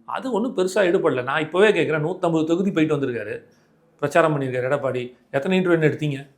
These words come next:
ஆனா, அஹ், நேத்திக்கு பிரச்சாரத்துக்கு எடப்பாடி போயிட்டு இதெல்லாம் பேசியிருக்காருண்ணே அப்படின்னு என்ன ஏதாவது இன்டர்வியூ எடுத்திருக்க இது வரைக்கும் ஒரு தடவை கூட? நீங்க ஏன் எடுக்கல? அப்ப விஜய் பண்ண ரெண்டாவது பிரச்சாரம், முதல் பிரச்சாரத்துக்கு எடுத்துற ரெண்டாவது பிரச்சாரம், ஒரு ஒரு பிரச்சாரத்துக்கு என்ன கூப்பிட்டு கேள்வி கேட்குறீங்கல்ல?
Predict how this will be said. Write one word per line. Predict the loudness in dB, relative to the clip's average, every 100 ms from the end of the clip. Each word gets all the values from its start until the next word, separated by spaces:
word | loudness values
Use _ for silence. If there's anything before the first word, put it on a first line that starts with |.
| _ _ _ _ _ _ _ _ _
ஆனா, | 2 4 2 -4 -20 _ _ _ _ _ _ _ _ _
அஹ், | -6 -4 -2
நேத்திக்கு | -2 -2
பிரச்சாரத்துக்கு | -2 2 4 4 2
எடப்பாடி | 2 2 2
போயிட்டு | 0
இதெல்லாம் | 0 0 0
பேசியிருக்காருண்ணே | -2 -2 -2 -4 -4 -10 -16 _ -4
அப்படின்னு | 0 2
என்ன | 2
ஏதாவது | 4 4 4
இன்டர்வியூ | 4
எடுத்திருக்க | 2 2 2
இது | 4
வரைக்கும் | 4 2
ஒரு | 2
தடவை | 2 0
கூட? | -2 -8 -14 _ -20 -12
நீங்க | 0 2
ஏன் | 4
எடுக்கல? | 4 2 0 -4 -16 _ _ _ _ _ _ _ _ _
அப்ப | -8 0
விஜய் | 2 6 6
பண்ண | 6 6
ரெண்டாவது | 6 6 6
பிரச்சாரம், | 6 4 4 4 2 0
முதல் | 2 2
பிரச்சாரத்துக்கு | 4 4 6 6
எடுத்துற | 6 4 6
ரெண்டாவது | 6 4
பிரச்சாரம், | 2 0 4
ஒரு | 6
ஒரு | 8 6
பிரச்சாரத்துக்கு | 2 2 2
என்ன | 0
கூப்பிட்டு | 0 0 2
கேள்வி | 2 0
கேட்குறீங்கல்ல? | -2 -6 -10 -14